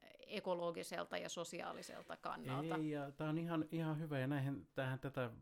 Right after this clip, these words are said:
Speaker 2: politiikkaa on, että meillä on eri näkemyksiä. Mä sen verran, mä oon sen saman, ö, ö, pamfletin lukenut, minusta siinä on hirveän hyvää pohdintaa niin kuin ylipäätänsä, mut kyllähän se on hyvin niin kuin, ö,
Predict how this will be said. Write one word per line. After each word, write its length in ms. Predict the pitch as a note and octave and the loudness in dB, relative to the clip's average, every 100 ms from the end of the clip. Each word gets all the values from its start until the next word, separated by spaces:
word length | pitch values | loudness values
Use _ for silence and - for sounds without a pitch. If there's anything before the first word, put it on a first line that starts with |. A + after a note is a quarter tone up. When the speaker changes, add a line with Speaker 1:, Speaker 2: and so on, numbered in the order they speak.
| - - | -14 -2
Speaker 2:
politiikkaa 640 | B2 A2+ G#2+ G#2+ - A#2 | 2 2 2 -2 -2 2
on, 180 | G#2+ F#2 | 4 4
että 120 | F2+ A2 | 0 -2
meillä 200 | G#2 G#2 | 2 2
on 60 | |
eri 160 | G#2+ G2+ | 4 2
näkemyksiä. 720 | G2+ G2 F#2+ F2+ F2 - G2 | 2 0 -2 -2 -4 -4 0
Mä 120 | G2+ | 0
sen 180 | A2 A#2 | 0 0
verran, 240 | A2 G#2 | 2 2
mä 100 | G#2+ | 2
oon 160 | G#2+ G2+ | 2 0
sen 160 | - G#2 | -2 0
saman, 400 | A2 G#2+ G2 F#2+ | 2 4 2 0
ö, 40 | |
ö, 520 | F#2+ F#2+ G#2+ G2+ G2 F#2+ F#2 A2 - - - - - - | -4 -6 -6 -4 -4 -6 -10 -12 -16 -20 -20 -20 -20 -2
pamfletin 560 | A#2 G2+ - G2 G2+ G#2 | 2 2 0 -2 0 0
lukenut, 400 | G#2 G#2 G2 G2+ | 0 0 2 2
minusta 300 | G#2 G2 - | 2 -2 -2
siinä 180 | G2+ | 0
on 60 | G2 | 2
hirveän 420 | A#2 G#2 F#2+ F#2 | 2 2 2 2
hyvää 320 | G2 F#2 F2 | 2 2 -2
pohdintaa 680 | D#2+ F#2+ E2+ F2 E2+ - E2+ | -2 -4 -2 -4 -6 -6 -4
niin 140 | F2 | -4
kuin 140 | F2+ F#2 | -4 -4
ylipäätänsä, 720 | F2 E2+ F2+ F2 - F#2 F2+ | -4 -6 -8 -8 -8 -10 -8
mut 200 | F2+ - | -10 -6
kyllähän 240 | F#2+ F#2+ | -4 -4
se 100 | F#2 | -2
on 140 | G2+ G2 | -2 0
hyvin 320 | G#2+ G#2 F#2+ | 0 0 0
niin 180 | F2+ F2 | -2 -6
kuin, 280 | E2+ F2 - - - - - - _ - | -8 -8 -10 -16 -20 -20 -20 -20 _ -8
ö, 240 | F2 E2 | -6 -6